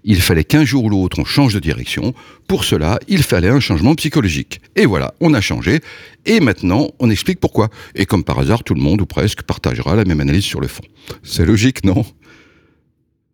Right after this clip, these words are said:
Bon, vous vous demandez peut-être où je veux en venir. Comment peut-on gagner de l'argent avec la bourse ? D'abord, au jour le jour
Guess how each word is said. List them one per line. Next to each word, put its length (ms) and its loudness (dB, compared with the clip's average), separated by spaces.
Bon, 160 -2
vous 160 4
vous 100 2
demandez 280 2
peut-être 640 -4
où 240 0
je 220 -2
veux 420 0
en 60 -4
venir. 800 -6
Comment 520 0
peut-on 480 0
gagner 680 0
de 220 -2
l'argent 460 -4
avec 260 -2
la 80 -6
bourse ? 440 -16
D'abord, 400 2
au 80 4
jour 160 0
le 100 2
jour 560 -4